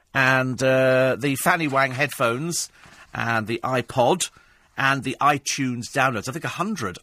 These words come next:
iTunes downloads went to Claire Weymouth from Cheshire. Today, it's a Toshiba laptop with Windows eight. So it's a great laptop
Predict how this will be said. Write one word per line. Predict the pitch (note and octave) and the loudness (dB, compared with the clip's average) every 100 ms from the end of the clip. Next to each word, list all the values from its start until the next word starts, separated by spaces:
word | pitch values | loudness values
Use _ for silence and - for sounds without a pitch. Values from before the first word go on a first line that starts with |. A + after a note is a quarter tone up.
| - | -6
iTunes | B2 A#2 A#2+ G#2 G2 | -6 -4 -6 -6 -4
downloads | A2 G#2+ F2+ F#2+ - - - | -2 -2 -4 -8 -12 -18 -4
went | B2 D3 - | -2 0 0
to | C#3+ | -2
Claire | - C#3 C3 | -2 0 0
Weymouth | A#2 B2 A#2+ | 2 0 -2
from | - A#2+ | -4 -6
Cheshire. | - F3 D#3+ - G2 F2 - _ | 0 2 2 0 -4 -8 -20 _
Today, | C#3 A2 G3 F3+ E3 A3 - _ _ _ | -8 0 2 2 0 -4 -12 _ _ _
it's | G2 G2 G2+ | -16 -12 -12
a | |
Toshiba | - F#2+ - - G#2 F#2+ | -12 -10 -10 -10 -10 -8
laptop | F#2 - - - - - _ _ _ _ _ | -10 -10 -12 -16 -16 -20 _ _ _ _ _
with | G#2+ F#2+ | -12 -4
Windows | C#3+ C3+ B2+ A#2 - | -4 0 -2 -2 -6
eight. | G#2 - - | -8 -8 -10
So | - - C3 A#2 | -10 -6 -2 0
it's | A2+ - | 0 -2
a | A#2+ G#2 | -4 -4
great | C#3+ F#3+ - | 0 0 2
laptop | C3 - B2+ A2+ | -2 0 -4 -4